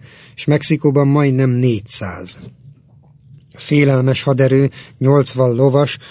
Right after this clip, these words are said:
már majdnem egy kompánia, ágyúk, bőséges lőporkészlet.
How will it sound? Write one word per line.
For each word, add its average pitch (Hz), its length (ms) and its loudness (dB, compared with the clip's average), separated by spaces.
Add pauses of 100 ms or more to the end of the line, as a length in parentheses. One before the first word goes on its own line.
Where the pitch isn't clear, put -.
(240)
már 127 160 -2
majdnem 151 440 0
egy 135 200 -4
kompánia, 113 840 -4
ágyúk, 143 720 -2
bőséges 131 720 0
lőporkészlet. 131 1040 -6